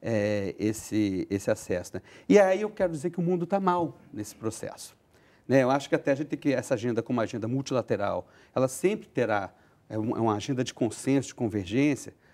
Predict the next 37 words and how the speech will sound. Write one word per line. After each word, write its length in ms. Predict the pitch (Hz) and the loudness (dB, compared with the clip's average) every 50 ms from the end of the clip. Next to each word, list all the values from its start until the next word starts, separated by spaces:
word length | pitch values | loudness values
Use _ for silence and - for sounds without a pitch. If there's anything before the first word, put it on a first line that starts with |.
| _ _ - | _ _ -6
mas 140 | - 131 120 | -2 2 4
ela 160 | 160 156 156 | 4 4 4
nunca 260 | 165 180 214 214 226 | 2 -2 -2 -4 -6
superará, 880 | - - 202 165 - 196 180 170 156 143 123 127 131 151 165 170 151 113 | -8 -8 -10 -4 -2 0 0 2 2 0 0 0 0 0 0 -2 -2 -2
e 120 | 104 107 | 0 0
ela 140 | 117 120 120 | 0 0 0
tem 140 | - - 127 | -2 -4 -6
que 80 | - | -6
ser 120 | - - 135 | -6 -8 -10
complementar 920 | - - - 240 226 - 202 185 165 143 127 - - - 143 160 156 139 - _ - - _ _ _ | -6 -4 -4 -4 -2 -2 0 0 0 0 -2 -2 0 0 0 0 -2 -6 -10 _ -20 -20 _ _ _
a 80 | - - | -8 -8
políticas 600 | - - 185 156 147 185 240 247 247 - - 135 | -2 0 0 2 4 4 2 2 2 -2 -2 0
nacionais 540 | 139 135 127 - - 131 123 135 143 147 - | 0 0 0 -2 -4 -2 -2 -2 -2 -4 -6
que 80 | - | -4
permitam 400 | 165 - 165 147 165 170 170 170 | 0 0 2 2 2 0 -2 -2
reduzir 380 | 147 175 170 151 151 135 127 156 | -2 -2 -2 -2 -4 -2 0 0
as 100 | 165 156 | 0 0
assimetrias 560 | 165 160 - 175 170 156 151 - 165 160 151 | -2 -4 0 0 0 0 2 2 0 0 2
globais. 580 | 151 156 165 165 139 135 131 123 120 110 - - _ - - - - _ | 0 0 0 0 0 0 0 -2 -2 -6 -10 -14 _ -20 -20 -20 -20 _
Só 140 | - - 240 | -4 -2 -2
pra 100 | 240 - | -2 -2
te 120 | - - | -2 -4
dar 160 | 208 175 185 185 | -2 -2 0 0
um 160 | 196 185 165 | 0 0 2
dado, 420 | 147 139 120 98 95 85 - 95 - _ - - _ _ _ _ | 2 2 2 0 -4 -8 -12 -16 -20 _ -20 -20 _ _ _ _
né, 80 | - 123 | -2 0
na 140 | 131 143 139 | 2 2 2
biotecnologia, 1200 | 139 160 220 220 214 196 156 165 156 139 131 123 113 101 104 127 147 160 156 135 110 98 95 95 - _ - - - _ - | 2 2 2 2 0 -2 -2 0 0 0 0 0 -2 -2 -2 0 0 2 2 2 0 -2 -4 -6 -10 _ -20 -20 -20 _ -4
é, 160 | - - 127 | 0 0 0
sessenta 680 | 127 - - - 170 - - - - 302 311 302 254 214 | 0 0 -2 -2 -2 -2 -4 0 2 2 4 2 0 -2
por 220 | - - 165 - | -4 -6 -12 -12
cento 440 | - - - 143 131 123 110 - 110 | -12 -8 -4 -4 -2 -2 -4 -4 -6
das 180 | 110 127 - | -6 -6 -8
patentes, 680 | - - - 151 135 - _ - 185 190 202 214 214 - | -4 -2 -2 -2 -2 -6 _ -2 -2 -2 -2 -4 -4 0
é, 160 | - 127 131 123 | 2 2 2 4
e 80 | 123 | 2
a, 100 | 127 117 | 0 0